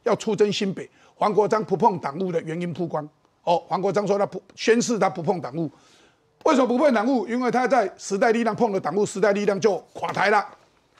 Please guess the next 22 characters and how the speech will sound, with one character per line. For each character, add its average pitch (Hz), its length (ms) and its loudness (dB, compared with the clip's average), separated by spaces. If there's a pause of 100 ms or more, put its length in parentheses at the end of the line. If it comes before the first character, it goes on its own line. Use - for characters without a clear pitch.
现 233 220 0
在 220 120 6
变 220 200 0
成 180 140 -2
泡 247 200 4
沫 233 200 4
了。 208 140 2 (680)
所 254 180 4
以 262 60 4
如 240 140 2
果 220 140 2
再 262 180 2
让 226 140 2
他 233 100 2
碰 226 280 0 (540)
民 202 180 0
众 202 200 4
党， 135 140 -6
民 185 140 -2
众 226 160 2
党 156 240 -6
怕 247 320 0